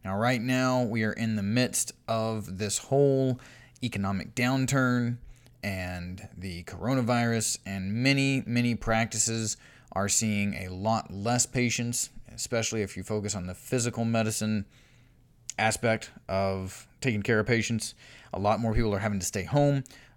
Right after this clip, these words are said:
People are sick. People are scared. However,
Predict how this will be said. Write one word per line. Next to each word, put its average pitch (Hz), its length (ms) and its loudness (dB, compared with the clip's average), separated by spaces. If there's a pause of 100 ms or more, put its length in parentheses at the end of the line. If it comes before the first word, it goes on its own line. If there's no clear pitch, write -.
(120)
People 98 240 -4
are - 80 -8
sick. - 540 2 (100)
People 95 200 -2
are 95 100 -8
scared. 110 600 0 (1000)
However, 156 540 4